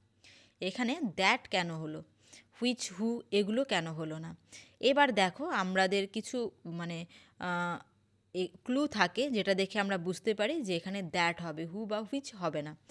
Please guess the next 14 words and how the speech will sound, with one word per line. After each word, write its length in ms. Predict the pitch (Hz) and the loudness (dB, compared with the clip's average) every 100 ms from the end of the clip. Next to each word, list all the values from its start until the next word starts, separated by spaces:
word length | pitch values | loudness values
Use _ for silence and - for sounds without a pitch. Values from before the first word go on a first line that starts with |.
| - - - | -20 -10 2
যেমন 260 | 208 262 | 4 6
এখানে 280 | 262 269 277 | 4 4 2
কি 180 | 277 269 | 2 -4
ক্লু 260 | - 269 | 0 0
ছিল? 200 | 277 311 392 494 - | 0 0 0 -2 2
only 400 | 202 208 208 196 | 4 6 4 2
ছিল। 300 | - 160 160 - - - - | -2 -6 -8 -12 -20 -14 0
এ, 140 | 190 - | 0 2
আমরা 340 | 196 196 240 | 2 4 4
যখন 300 | 220 190 202 | 4 2 -2
এখানে 280 | 196 202 196 | -2 -2 -4
only 460 | - 190 190 226 | 0 0 2 2
পেলাম 400 | 269 196 190 339 - | 4 4 4 0 -6
তা 140 | - | -8